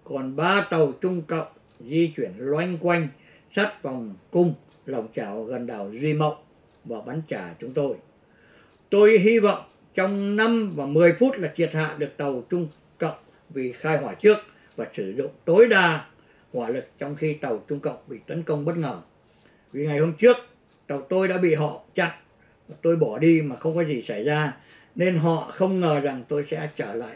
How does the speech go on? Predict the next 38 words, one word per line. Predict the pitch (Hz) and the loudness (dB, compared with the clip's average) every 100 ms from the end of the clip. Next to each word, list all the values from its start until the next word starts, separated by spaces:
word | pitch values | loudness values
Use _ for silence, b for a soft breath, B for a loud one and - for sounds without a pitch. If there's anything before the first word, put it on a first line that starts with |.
| - | -16
tấn | 117 151 | -12 -8
công | 143 113 | -8 -8
họ. | 113 - _ _ _ _ _ _ _ _ _ _ _ _ b b b b b b _ - | -12 -18 _ _ _ _ _ _ _ _ _ _ _ _ b b b b b b _ -20
Mười | 127 135 156 | -6 4 4
phút | 147 226 226 | 6 0 2
trôi | 185 156 | 0 4
qua | 170 165 | 4 4
mà | 151 - | 0 -4
chưa | - 202 202 | 4 6 8
thấy | 214 | 6
tàu | 214 151 131 | 4 2 2
hề | 139 131 | -2 -2
hấn | 143 196 | -2 4
gì. | 175 - - _ _ _ _ _ b b b b _ | 4 4 -2 _ _ _ _ _ b b b b _
Tôi | 151 | -2
bắt | 160 180 | -2 -2
đầu | 147 | -2
sốt | - 202 156 | -2 -2 2
ruột. | 151 - _ _ _ _ _ _ _ _ | 2 0 _ _ _ _ _ _ _ _
Trong | 190 175 | -4 0
khi | 185 | 2
đó | 175 190 208 | 2 0 0
tôi | 180 | -2
nghe | 170 165 160 | -2 -2 -4
tiếng | 170 196 | -4 -2
lách | 202 233 - - | -2 -2 -4 -6
tách, | 233 - _ _ _ | -8 -8 _ _ _
lép | 135 156 214 233 240 | -4 2 2 2 2
bép | - - | 0 2
trên | 202 160 | -2 0
trời | 147 127 92 - b b _ | -2 -2 -6 -12 b b _
như | 170 175 | -2 0
tiếng | 180 196 - | 0 -4 -4
pháo | 175 208 | 0 4
bông | 190 170 139 131 | 4 2 0 -2
giữa | 170 208 | -2 -2
tàu | 160 127 | -4 -4
tôi | 117 160 160 | 0 4 6